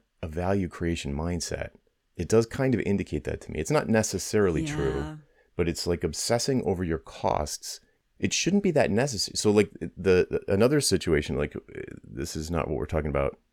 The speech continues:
Speaker 1: or at least not yet, but with employees, and people get really, really, they're like, "Well, yeah, I don't track my time, but my employees have to. I need to know that they're doing what they're," it's like, it's like, all right, well, isn't, if what gets measured gets improved,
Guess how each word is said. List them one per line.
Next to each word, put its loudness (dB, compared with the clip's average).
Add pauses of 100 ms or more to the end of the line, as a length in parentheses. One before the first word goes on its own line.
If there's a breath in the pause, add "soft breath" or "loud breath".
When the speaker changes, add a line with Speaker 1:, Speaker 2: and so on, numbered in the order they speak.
(200)
Speaker 1:
or 0
at -6
least -6
not -2
yet, 0
but 0
with -2
employees, 4
and -4
people -4
get 0
really, 2
really, 0 (320 soft breath)
they're 0
like, -2
"Well, 2
yeah, -2
I 6
don't 4
track -4
my 0
time, -4
but -8
my 2
employees 4
have -6
to. -2
I 2
need 0
to -6
know 2
that -4
they're -2
doing -4
what -8
they're," -8
it's -8
like, 2 (260 loud breath)
it's -4
like, 4
all 6
right, 6
well, 4
isn't, 0 (1000 loud breath)
if 0
what 6
gets -2
measured 4
gets 4
improved, 2